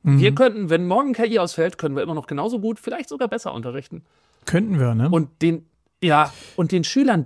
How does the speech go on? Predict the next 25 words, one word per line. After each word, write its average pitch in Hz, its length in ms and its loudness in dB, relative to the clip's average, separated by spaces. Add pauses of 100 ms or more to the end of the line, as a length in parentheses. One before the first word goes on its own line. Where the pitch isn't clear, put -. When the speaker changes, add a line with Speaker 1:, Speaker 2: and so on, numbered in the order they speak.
(120)
Speaker 2:
das 262 320 -2
zu 294 120 -2
vermitteln, 233 760 2
dass 156 180 0
es 170 160 -4
eine 160 100 0
Illusion 175 840 2
von 226 260 -4
Kompetenz 190 640 -6
ist, - 220 -10
die 151 80 -6
K - 180 -14
I - 120 -8
vermittelt, 127 600 -8 (460)
wenn 160 140 0
man 226 140 2
es 208 100 -6
falsch 185 320 -2
nutzt, - 200 -8
die - 120 -6
abhängig 139 460 -6
macht, 143 180 -8
Speaker 1:
Ja. 208 60 2
Speaker 2:
diese 262 200 2
Abhängigkeit, - 640 -8